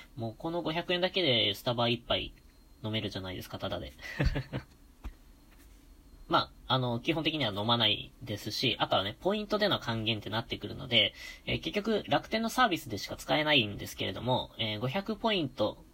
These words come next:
これはまあ、五百円相当のもので、えー、楽天のね、経済圏にいると、うん、このポイントを消費するってわけないんですよね。何にでも使えるので、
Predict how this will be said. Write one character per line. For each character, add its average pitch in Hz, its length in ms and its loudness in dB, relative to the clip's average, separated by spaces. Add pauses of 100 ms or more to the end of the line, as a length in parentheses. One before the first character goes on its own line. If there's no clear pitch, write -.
こ 185 100 0
れ 190 80 2
は 190 160 4
ま 185 140 4
あ、 135 40 4
五 110 100 0
百 120 260 0
円 113 180 2
相 107 200 0
当 104 220 -6
の 95 120 -8
も 104 120 -4
の 107 120 -4
で、 113 260 0 (480)
え 117 340 0
ー、 - 40 -4
楽 - 180 0
天 247 200 -2
の 240 80 0
ね、 196 280 0
経 147 220 -2
済 147 200 0
圏 104 220 -4
に 92 120 -6
い 101 60 -2
る 98 100 -6
と、 101 440 -4
う 101 60 -10
ん、 98 200 -10
こ 127 120 -2
の 120 100 -2
ポ 190 160 -2
イ 233 60 0
ン 233 60 -6
ト 233 100 0
を - 20 -2
消 220 200 0
費 208 120 -6
す - 120 -4
る 180 60 0
っ - 40 -2
て - 100 -4
わ - 160 4
け 117 120 0
な 113 120 2
い 117 80 4
ん 95 80 -6
で 82 80 -8
す - 120 -10
よ 78 80 -10
ね。 - 220 -10
何 165 180 0
に 180 100 0
で 170 80 2
も 160 100 -2
使 - 240 2
え 135 60 4
る 131 80 0
の 101 120 -4
で、 92 240 -6